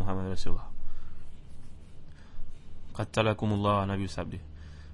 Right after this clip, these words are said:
"Allah bunuh, menghancurkan kamu." Ada pula Nabi Ibrahim dipanggil, digambarkan sebagai orang yang main judi pula. "Allah bunuh kamu, hancurkan kamu, wahai musyrikun," kata Nabi sallallahu alaihi wasallam. Nabi telah memanggil Nabi Ibrahim dalam ayat tersebut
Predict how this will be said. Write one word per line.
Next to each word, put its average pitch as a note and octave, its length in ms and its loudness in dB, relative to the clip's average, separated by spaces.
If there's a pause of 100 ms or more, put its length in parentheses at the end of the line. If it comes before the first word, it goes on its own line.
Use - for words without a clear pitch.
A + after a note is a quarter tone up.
(180)
"Allah B2+ 260 0
bunuh, A2 400 0
menghancurkan G#2 400 -2
kamu." G#2 240 -2 (160)
Ada C3 140 -4
pula A2+ 180 -4
Nabi A2 240 -2
Ibrahim G#2+ 220 -2 (100)
dipanggil, G2+ 360 -2 (920)
digambarkan A2 720 0
sebagai G2+ 320 0
orang G2+ 160 4
yang G2 140 0 (500)
main G#2 160 4
judi G#2 320 0
pula. F#2 180 -8 (1700)
"Allah G#2 240 0
bunuh A2 240 2
kamu, G#2 320 0
hancurkan G#2+ 320 -2
kamu, A2 160 -2
wahai G#2 160 0
musyrikun," C3 480 -4
kata A2 240 -4
Nabi G#2 160 -2
sallallahu G2 400 -4
alaihi F#2 240 -6
wasallam. F#2 240 -6 (480)
Nabi G#2+ 160 0
telah A2 240 0
memanggil A2+ 400 0
Nabi G#2+ 320 -2
Ibrahim A2 320 -2
dalam C3+ 320 -2 (160)
ayat G#2+ 240 -4
tersebut D3+ 400 -4